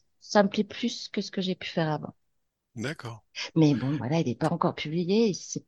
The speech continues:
Speaker 1: sera peut-être jamais publié. Je sais pas. <laughs>
Speaker 2: Alors, il sera peut-être quand même publié parce que lors de son interview, justement, Frank Spengler, dont on passe, dont on parlait tout à l'heure, m'en a parlé.
Speaker 1: Oui, j'ai
Speaker 2: Euh,
Speaker 1: fait, j'ai écouté, j'ai entendu,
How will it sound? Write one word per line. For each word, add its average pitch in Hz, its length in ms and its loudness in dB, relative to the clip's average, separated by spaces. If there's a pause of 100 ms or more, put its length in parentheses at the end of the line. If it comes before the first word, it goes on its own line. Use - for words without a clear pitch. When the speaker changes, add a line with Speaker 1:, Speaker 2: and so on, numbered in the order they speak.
Speaker 1:
sera 247 260 2
peut-être 247 320 4
jamais 214 280 6
publié. 170 520 -4
Je 202 100 -4
sais 190 180 -6
pas. - 240 -4
<laughs> - 180 2
Speaker 2:
Alors, 135 240 8
il 151 80 6
sera - 200 2
peut-être - 500 2
quand 165 120 6
même 180 200 6
publié 151 440 6
parce 104 180 2
que - 80 -4
lors 107 200 2
de - 60 -4
son 110 200 0
interview, 113 460 0
justement, 104 480 -2
Frank 101 240 -6
Spengler, 107 440 -2
dont 92 160 -8
on 92 100 -4
passe, 92 260 -6
dont 95 320 -10
on 95 80 -6
parlait 92 220 -4
tout - 200 -10
à 90 60 0
l'heure, 147 220 -2
m'en 92 180 -6
a 95 60 -2
parlé. 127 340 6 (680)
Speaker 1:
Oui, 220 260 6
j'ai 185 180 6
Speaker 2:
Euh, - 0 -
Speaker 1:
fait, 196 240 6
j'ai 208 140 2
écouté, 262 440 6
j'ai 220 80 6
entendu, 175 440 4